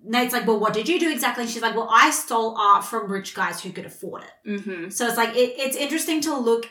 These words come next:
Speaker 1: at the ways in which – their pasts are coloured by violence.
Speaker 2: Yeah.
Speaker 1: Because it's all in very interesting and unique ways based on what they did before they joined the crew.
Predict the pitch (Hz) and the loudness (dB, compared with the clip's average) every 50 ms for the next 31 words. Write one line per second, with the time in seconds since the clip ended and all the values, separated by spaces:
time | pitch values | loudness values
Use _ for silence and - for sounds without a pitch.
0 | - 220 202 202 202 202 202 190 180 180 226 220 214 208 208 185 185 202 202 196 | -2 0 2 2 2 0 0 -4 -4 -2 0 2 2 2 2 2 2 2 2 2
1 | 196 202 208 220 208 190 220 - 208 196 190 180 190 196 196 - - - - - | 2 0 0 -2 -2 -4 -6 -6 -6 -6 -6 -4 -2 -4 -4 -4 -6 -8 -10 -10
2 | - - _ _ _ _ 185 185 233 226 220 208 208 202 - - - 202 196 190 | -10 -14 _ _ _ _ -4 0 2 2 4 2 0 0 -4 -4 -2 0 0 2
3 | 190 190 - - - - 202 185 185 - - - - 196 180 175 185 185 175 - | 0 0 -2 -4 -4 -2 -2 -2 0 -2 -4 -6 -10 -10 -10 -8 -6 -8 -8 -4
4 | - 185 180 170 156 151 - - 180 185 185 _ _ _ - _ _ _ _ - | -2 -2 0 0 0 -2 -4 -6 -12 -14 -16 _ _ _ -20 _ _ _ _ -4
5 | 208 180 156 147 - - - - - - - - _ _ 233 202 170 139 127 - | -2 -2 -2 -2 -6 -10 -16 -14 -14 -14 -14 -16 _ _ -4 -2 -2 -2 -4 -8
6 | - _ _ 247 254 254 277 247 254 233 226 - - - _ _ _ _ - 320 | -12 _ _ 0 2 4 4 4 4 2 0 -2 -6 -12 _ _ _ _ 4 6
7 | 339 359 359 330 320 294 277 240 - 247 240 240 240 247 240 233 240 240 233 - | 6 6 8 6 6 6 4 4 4 4 4 6 4 4 2 2 0 -4 -6 -10
8 | - _ _ _ _ _ 285 285 285 285 294 - - - 254 226 233 226 226 226 | -14 _ _ _ _ _ 0 2 2 2 2 0 0 0 0 2 4 4 4 4
9 | 220 208 208 190 185 180 - 175 190 185 180 190 196 196 196 - - - _ _ | 2 2 0 -4 -6 -10 -8 -4 -2 -2 0 0 -2 -4 -4 -8 -14 -20 _ _
10 | _ - 233 240 233 226 226 - - 226 196 208 208 202 202 208 208 214 220 202 | _ 4 4 6 6 4 0 0 -2 -2 -2 -2 -2 0 0 0 0 0 -2 -2
11 | - - 202 190 - 196 190 - 190 190 190 190 190 175 - - 180 165 143 123 | 2 2 2 0 0 -4 -8 -8 -8 -8 -6 -6 -6 -6 -8 -8 -12 -12 -14 -14
12 | 127 - - - - - | -16 -20 -20 -20 -20 -20